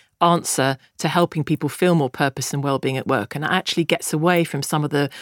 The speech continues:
what we might call woo-woo stuff that people are not so interested in about, you know, let's have a bit of a mindfulness break. If you're actually giving people something tangible that's gonna help their career, make them feel better, make them feel invested,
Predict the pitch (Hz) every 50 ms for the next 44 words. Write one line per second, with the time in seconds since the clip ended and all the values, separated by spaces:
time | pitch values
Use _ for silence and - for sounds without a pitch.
0 | - - - 160 156 - 160 165 165 156 - - - 156 147 143 170 202 190 160
1 | 143 131 131 - - - 107 120 - - - - - - 156 - - 139 135 147
2 | 160 170 - - - - 135 131 123 - - - - - 117 127 131 131 131 131
3 | 143 139 131 - - 147 135 123 131 131 139 - - - 147 131 147 131 - -
4 | - - 139 139 139 139 135 131 123 - 120 98 - - - - - - 135 120
5 | - - - - - - - - - - - - - _ _ _ - 143 - 170
6 | 165 - 175 175 - - - - 170 156 160 151 156 143 - 151 139 - 135 -
7 | - - - - 139 135 - - - 180 175 170 165 - - - 123 101 107 135
8 | 190 190 - - 139 139 139 180 165 - - 139 135 131 - - - 143 139 113
9 | 113 143 165 175 151 - 151 143 - - 131 135 - 113 113 - - 127 131 147
10 | 165 - - 147 143 - - 147 135 120 135 139 - 135 131 - - - - 101
11 | -